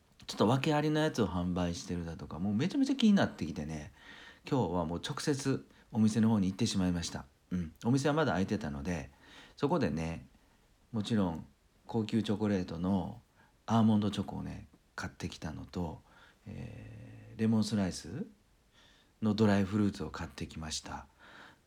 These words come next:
で、もうどっちも食べちゃったんですよ。まずはね、お酒飲む前に。それで、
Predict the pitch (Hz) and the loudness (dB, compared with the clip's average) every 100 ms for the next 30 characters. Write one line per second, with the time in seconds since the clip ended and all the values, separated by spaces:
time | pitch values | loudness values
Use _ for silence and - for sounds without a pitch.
0 | _ 127 117 90 - _ _ _ _ _ | _ 0 0 0 -6 _ _ _ _ _
1 | 147 139 160 196 120 117 117 135 135 85 | -2 4 4 4 0 0 -2 -2 -4 -6
2 | 80 76 82 90 98 71 85 90 - 98 | -6 -8 -4 0 0 -2 -6 -8 -6 -4
3 | 104 87 76 78 82 73 69 67 - _ | -2 -2 -6 -6 -6 -6 -8 -10 -16 _
4 | _ _ _ _ - _ _ _ _ _ | _ _ _ _ -20 _ _ _ _ _
5 | _ _ - - _ - 113 101 117 104 | _ _ -20 -20 _ -6 -4 0 2 0